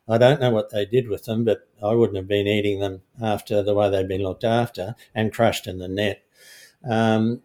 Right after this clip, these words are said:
and the, the editor took half of what I, I wrote out of the, what I'd written because he didn't want to offend or upset anyone. But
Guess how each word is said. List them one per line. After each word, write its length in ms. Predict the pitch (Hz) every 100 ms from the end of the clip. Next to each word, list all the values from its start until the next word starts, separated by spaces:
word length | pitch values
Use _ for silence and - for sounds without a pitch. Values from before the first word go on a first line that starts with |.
| -
and 440 | 139 131 131 123 135 -
the, 220 | 131 147
the 240 | 123 120 131
editor 540 | 147 139 - 104 90 - _
took 260 | - 113 -
half 320 | 110 107 104
of 140 | 113 107
what 220 | 98 101
I, 280 | 98 101 101 113
I 120 | 104
wrote 380 | 101 104 98 117
out 280 | 117 110
of 200 | 98 95
the, 240 | - 95 95 _ - - _
what 220 | 113 110
I'd 240 | 110 107 107
written 500 | 127 160 - 104 107
because 360 | 113 - 117
he 100 | 117
didn't 280 | 113 117 117
want 200 | 113 113
to 80 | 107
offend 460 | 98 - 120 117
or 160 | 104 104
upset 460 | 107 - - 127 135
anyone. 540 | 135 104 92 101 113
But 180 | 110 117